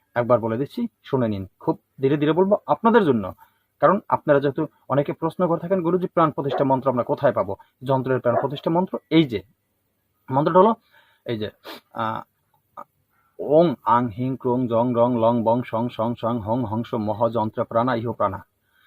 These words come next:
ওং আং হিং ক্রোং জং রং লং বং সং সং সং হং হংস মহ যন্ত্র সর্বেন্দ্রিয়ানি। ওং আং হিং ক্রোং জং রং লং বং সং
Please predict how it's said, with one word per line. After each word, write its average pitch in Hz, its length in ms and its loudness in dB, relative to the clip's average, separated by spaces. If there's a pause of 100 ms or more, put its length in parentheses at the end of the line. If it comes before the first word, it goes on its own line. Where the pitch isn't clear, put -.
(360)
ওং 135 260 2
আং 117 200 2
হিং 120 260 -2
ক্রোং 120 300 -2
জং 113 280 0
রং 117 200 2
লং 113 260 0
বং 113 220 2
সং 113 240 -6
সং 120 240 -6
সং 113 220 -6
হং 110 220 -6
হংস 117 280 -6
মহ 107 360 -4
যন্ত্র 113 300 -4
সর্বেন্দ্রিয়ানি। 113 580 -6 (720)
ওং 123 180 0 (100)
আং 113 160 0
হিং 120 300 -4
ক্রোং 120 240 -2
জং 113 300 0
রং 120 200 2
লং 117 260 0
বং 117 240 0
সং 117 220 -6